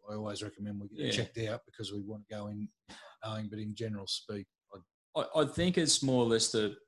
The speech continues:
Speaker 2: put your, your, your vendors, um, worry behind them, knowing that what they're selling is a good product. Um, and yeah, a potential purchaser, yeah, go, go get your independent report.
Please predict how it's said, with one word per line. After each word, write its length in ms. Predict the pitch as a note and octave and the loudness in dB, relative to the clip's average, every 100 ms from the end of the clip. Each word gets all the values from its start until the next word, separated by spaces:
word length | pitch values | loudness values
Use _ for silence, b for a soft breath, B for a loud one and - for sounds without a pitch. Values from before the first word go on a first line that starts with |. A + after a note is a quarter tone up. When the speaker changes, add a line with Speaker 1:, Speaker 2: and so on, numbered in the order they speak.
| - | -10
Speaker 2:
put 140 | G#2+ - | -8 -2
your, 280 | G#2 G2+ G2 F#2+ | 0 2 0 -4
your, 220 | G2+ F#2+ | -4 -2
your 120 | G#2 F#2+ | -2 -2
vendors, 520 | G#2 G2+ G2+ F#2 - - | -2 0 0 2 0 -2
um, 400 | F#2+ F#2+ F#2 F#2 - - B B B _ | -4 -4 -4 -6 -8 -8 B B B _
worry 400 | A2 G#2+ G2+ G2 - | 2 4 4 0 -4
behind 380 | F#2+ G2+ G2+ G2 | -4 0 2 0
them, 140 | F#2 | 0
knowing 280 | G2 F#2+ G2 | 0 0 -2
that 160 | G2 - G#2+ | -4 -8 -8
what 160 | G2 | -6
they're 100 | F#2+ | -2
selling 320 | F#2 G2+ G2 F#2+ | -2 -2 -2 -2
is 140 | F2+ | -2
a 40 | |
good 180 | F2+ F#2 | -2 -4
product. 440 | - A2+ F3 G3+ - - _ _ _ - | -2 -2 0 -4 -10 -18 _ _ _ -10
Um, 680 | F#2+ F#2+ F#2+ F#2+ G2 G2 - _ _ - - | -4 -2 -2 0 0 -2 -8 _ _ -12 0
and 180 | B2 | 4
yeah, 180 | C3+ G2+ F#2+ - F2 - | 4 4 0 -6 -6 -4
a 60 | A2 | -4
potential 580 | B2+ - B2 A#2+ G2+ - | -2 0 0 0 -2 -2
purchaser, 560 | A2 A2+ A#2 - B2 B2 D#3 | -4 -2 -2 0 0 -4 -2
yeah, 220 | F3+ C#3 | -2 0
go, 220 | A2 A#2 F#2 | 0 -2 -2
go 140 | B2 A#2 | -2 -2
get 220 | G#2+ F#2 | -2 -2
your 140 | F#2+ | -2
independent 520 | F#2+ F#2+ - G2+ G2 F2+ | -2 -2 -4 -4 -4 -6
report. 400 | F2+ A#2 A#2+ | -6 -2 -2